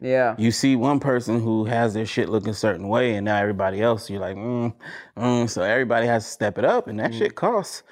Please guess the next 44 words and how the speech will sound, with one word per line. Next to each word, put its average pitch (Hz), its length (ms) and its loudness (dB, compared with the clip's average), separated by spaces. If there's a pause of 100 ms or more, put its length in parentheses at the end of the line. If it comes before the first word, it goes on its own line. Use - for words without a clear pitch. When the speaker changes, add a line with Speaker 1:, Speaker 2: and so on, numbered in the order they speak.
(300)
Speaker 1:
Yeah. 117 320 2
Speaker 2:
Yeah, 123 140 2
you're 120 140 2
not 147 120 2
gonna 139 120 2
find 139 260 0
too 135 100 0
many 127 180 2
people 123 380 0
who 123 100 2
are 113 100 2
willing 117 360 2
to 113 80 0
just 110 600 -2 (680)
film 131 420 0
a 120 80 4
whole 123 400 2
fucking 117 380 -2
skit 123 520 0 (260)
<laughs> - 220 -20
for 110 600 2 (180)
the 104 140 -2
love 110 420 2 (300)
every 110 320 0
week. 117 320 0 (300)
Speaker 1:
Yeah. 208 220 4 (100)
Speaker 2:
You 135 140 4
know 127 180 2
what 127 80 2
I - 20 4
Speaker 1:
And 170 100 4
Speaker 2:
mean? - 80 0
Speaker 1:
the, - 60 -4
and 170 80 4
the 180 40 2
thing 226 140 0
about 196 200 2
it 160 80 -6
too 208 140 0
is, 143 100 0
like, 120 240 2
um, 101 320 -4 (600)
you 196 80 -4
know, 123 260 2